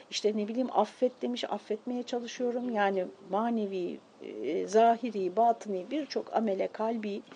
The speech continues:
birçok amele riayet ediyorum. Ama Allah gene de isterse, Allah kabul ederse bunlar benim için kurtuluş vesilesi olur demek.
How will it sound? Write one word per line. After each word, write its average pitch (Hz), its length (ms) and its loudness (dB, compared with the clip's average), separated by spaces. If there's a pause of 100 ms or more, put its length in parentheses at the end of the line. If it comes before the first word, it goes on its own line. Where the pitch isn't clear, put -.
(340)
birçok 269 380 0
amele 196 380 0
riayet 220 460 0
ediyorum. 262 440 2 (440)
Ama 226 440 2 (140)
Allah 208 320 -2 (100)
gene 214 260 -2
de - 100 -4
isterse, - 640 -6
Allah 202 380 -6
kabul 220 360 -6
ederse 220 640 0
bunlar 190 440 0
benim 175 240 -4
için 180 220 -10
kurtuluş - 560 -12
vesilesi 92 560 -8
olur - 400 -14 (440)
demek. 170 240 6